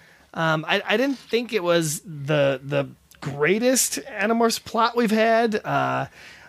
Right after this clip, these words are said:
a lot of the, the things, like, questioning morality and stuff, we've, we've had books where they do that before. Um, and I, like I said, I think there's a lot of great foreshadowing in this one. If anything, this book asks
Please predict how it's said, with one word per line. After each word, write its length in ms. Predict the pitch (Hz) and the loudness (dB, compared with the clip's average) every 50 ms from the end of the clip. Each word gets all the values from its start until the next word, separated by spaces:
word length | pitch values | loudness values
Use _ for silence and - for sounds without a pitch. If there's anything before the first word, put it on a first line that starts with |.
| - _ - | -16 _ -4
a 60 | 170 | 0
lot 220 | 220 254 269 285 | 2 2 2 2
of 100 | 302 254 | 2 2
the, 80 | 233 208 | 0 0
the 280 | 185 233 196 185 185 165 | 0 -2 -2 0 0 0
things, 540 | - - 202 196 196 196 185 165 - - | 2 2 2 2 2 0 0 0 -2 -2
like, 400 | - 170 151 147 143 - - - 185 _ _ _ _ _ _ _ _ - 170 | -2 -2 -2 -2 -4 -6 -10 -20 -20 _ _ _ _ _ _ _ _ -20 -10
questioning 520 | - - 233 208 - - - 202 185 170 156 | -4 0 0 0 2 2 2 2 2 2 0
morality 560 | 147 143 165 180 185 180 180 180 180 175 175 | 0 0 2 2 4 4 4 4 4 4 2
and 100 | 170 165 | 2 0
stuff, 440 | - - 175 160 160 160 151 147 156 | 0 0 2 2 2 2 2 -2 -4
we've, 440 | 143 135 139 143 139 135 151 - | -6 -6 -4 -6 -6 -8 -10 -10
we've 220 | 170 147 139 135 131 | -10 -10 -10 -8 -6
had 400 | 151 151 160 170 170 160 151 139 | -4 0 2 2 2 2 2 2
books 260 | 160 160 156 - - | 0 0 2 0 -2
where 100 | 160 151 | -2 -4
they 140 | 143 143 143 | -4 -6 -4
do 160 | 135 160 175 | -2 0 2
that 200 | 165 165 151 151 | 4 4 4 2
before. 640 | - - 120 - - 175 170 170 165 165 165 165 160 - - - - - - - - | 0 -6 -12 -8 -4 -2 0 2 2 4 2 0 0 -4 -14 -20 -20 -20 -20 -18 -10
Um, 560 | - 151 143 139 135 135 135 135 135 127 131 - _ _ _ _ _ - | -6 -4 -4 -2 -2 -4 -6 -6 -10 -14 -16 -20 _ _ _ _ _ -8
and 140 | 175 170 170 | -6 -2 -2
I, 180 | 170 180 165 175 | 0 0 0 0
like 180 | 175 190 190 180 | 0 0 0 0
I 60 | 170 | 0
said, 200 | - 196 185 175 | 0 0 0 0
I 60 | 170 | 0
think 160 | 160 196 170 | 0 0 0
there's 140 | 185 170 151 | 0 0 0
a 40 | 151 | 0
lot 240 | 156 156 156 165 165 | 0 0 2 2 0
of 60 | 151 | 0
great 280 | 156 160 170 185 160 | 0 -2 0 0 -2
foreshadowing 840 | - - - 165 175 185 180 - - 208 202 196 202 202 208 208 208 | -2 -4 -2 0 0 2 2 2 2 2 2 4 4 2 2 2 2
in 100 | 208 202 | 2 2
this 180 | 202 202 - | 2 2 2
one. 300 | 226 214 214 220 233 226 - - - - - - - | 2 2 2 2 0 -2 -6 -10 -18 -18 -14 -10 -8
If 100 | 160 151 | -4 -2
anything, 400 | 202 233 247 226 - 220 208 196 | 0 0 0 0 0 0 0 2
this 140 | 185 170 156 | 0 0 0
book 260 | 156 185 185 180 - - | 0 0 -2 -2 -2 -4
asks 520 | 180 170 175 170 165 - - - - - | -4 -2 -2 0 0 0 0 0 -2 -2